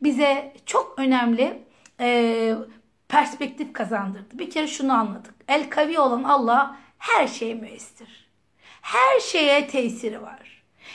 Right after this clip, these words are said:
El Metin olan Allah da hiçbir şeyden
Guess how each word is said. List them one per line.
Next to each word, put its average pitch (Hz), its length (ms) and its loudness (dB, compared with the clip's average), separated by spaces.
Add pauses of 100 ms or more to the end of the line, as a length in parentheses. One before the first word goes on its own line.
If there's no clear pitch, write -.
(120)
El 330 220 4
Metin 294 440 0
olan 233 280 0
Allah 269 320 4 (120)
da 359 240 2 (280)
hiçbir 285 420 -8
şeyden 247 540 -2